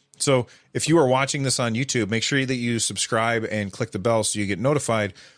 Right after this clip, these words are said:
when that video comes out. I'm waiting for, uh, something to happen before I can drop that video. All right. Uh,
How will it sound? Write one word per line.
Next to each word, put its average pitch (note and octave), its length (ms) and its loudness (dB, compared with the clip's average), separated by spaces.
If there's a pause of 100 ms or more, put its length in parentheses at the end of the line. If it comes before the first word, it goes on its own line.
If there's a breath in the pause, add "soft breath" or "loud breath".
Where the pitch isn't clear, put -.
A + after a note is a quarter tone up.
(120 loud breath)
when B2+ 220 2
that C3+ 160 2
video A#2+ 260 2
comes G#2 380 -2
out. G#2+ 300 0
I'm G#2+ 140 0
waiting A#2 360 2
for, G2+ 460 -2 (300 soft breath)
uh, E2+ 460 -2 (760)
something B2 480 -2
to G#2 60 0
happen G2+ 280 -2
before F#2+ 300 -2
I F#2 60 -2
can F2+ 140 -6
drop F2 280 -4
that E2 160 -4
video. D#2+ 360 -6 (1080)
All D3+ 180 2
right. F#2 220 0 (500 loud breath)
Uh, C3+ 400 4